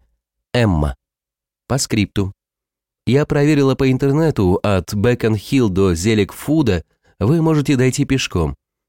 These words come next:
но поспешите, он закрывается в двадцать два часа. Мэтью покачивал головой, сидя перед экраном. Давно уже никто не заботился о том, чтобы ему было хорошо.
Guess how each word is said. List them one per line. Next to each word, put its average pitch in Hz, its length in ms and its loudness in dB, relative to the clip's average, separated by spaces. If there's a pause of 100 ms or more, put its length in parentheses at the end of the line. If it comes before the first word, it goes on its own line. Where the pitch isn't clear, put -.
(120)
но 117 180 2
поспешите, 170 540 -2
он 151 100 2
закрывается 131 640 0
в 131 80 0
двадцать 113 500 0
два 90 240 0
часа. 82 500 -4 (1300)
Мэтью 135 580 0
покачивал 110 720 0
головой, 87 480 2
сидя 95 420 -2
перед 85 300 -2
экраном. 82 560 0 (580)
Давно 104 360 2
уже 151 180 2
никто 143 320 0
не 160 120 2
заботился 123 720 0
о 98 40 2
том, 139 320 0
чтобы 80 380 -2
ему 87 340 2
было 107 320 0
хорошо. 95 640 -2